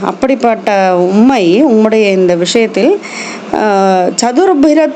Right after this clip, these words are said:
புதைஹி சித்தை ராஜ்ஞாதே விப்ரலம்பிதா", இதை வந்து மீறி விட்டார்கள். நான்கு திருக்கரங்களோடு கொண்டிருந்த சித்த புருஷர்கள் வந்து இதை மீறி விட்டார்கள். இப்படி நீ உம்முடைய இந்த ஆக்ஞையை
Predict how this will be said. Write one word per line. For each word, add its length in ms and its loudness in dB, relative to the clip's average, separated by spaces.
புதைஹி 760 2
சித்தை 560 0
ராஜ்ஞாதே 680 0
விப்ரலம்பிதா", 1160 -2
இதை 200 0
வந்து 340 2
மீறி 400 2
விட்டார்கள். 840 0
நான்கு 460 0
திருக்கரங்களோடு 840 0
கொண்டிருந்த 520 0
சித்த 260 -2
புருஷர்கள் 420 -2
வந்து 280 2
இதை 380 2
மீறி 260 2
விட்டார்கள். 560 -2
இப்படி 340 -2
நீ 220 2
உம்முடைய 680 2
இந்த 220 2
ஆக்ஞையை 680 2